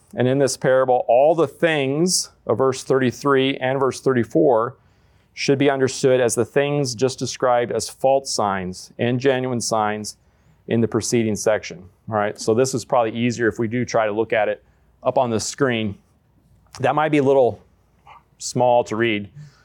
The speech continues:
And we'll go through this in a little bit more detail, but you start out in verses four through five, Jesus gives a,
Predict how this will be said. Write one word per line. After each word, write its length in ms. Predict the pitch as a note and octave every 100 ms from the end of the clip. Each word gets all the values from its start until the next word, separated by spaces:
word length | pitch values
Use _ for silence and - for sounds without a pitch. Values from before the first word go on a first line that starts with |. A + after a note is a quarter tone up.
| - -
And 80 | B2
we'll 120 | C#3+
go 200 | D3 D3+
through 260 | D3 - E3+
this 200 | D3+ B2+
in 60 | B2
a 40 |
little 140 | C3
bit 140 | C#3+ A#2+
more 180 | A#2+ A2
detail, 400 | B2+ A#2+ A2 G#2
but 120 | A#2+
you 60 |
start 280 | A2+ E3 D#3+
out 160 | D#3 D#3
in 60 |
verses 360 | C#3 C3+ B2+ -
four 360 | - D3+ D#3 D3+
through 200 | D3 C3
five, 500 | - A#2+ A2+ A#2+ B2
Jesus 360 | B2 B2+ A#2+
gives 340 | - B2+ B2+ -
a, 220 | A2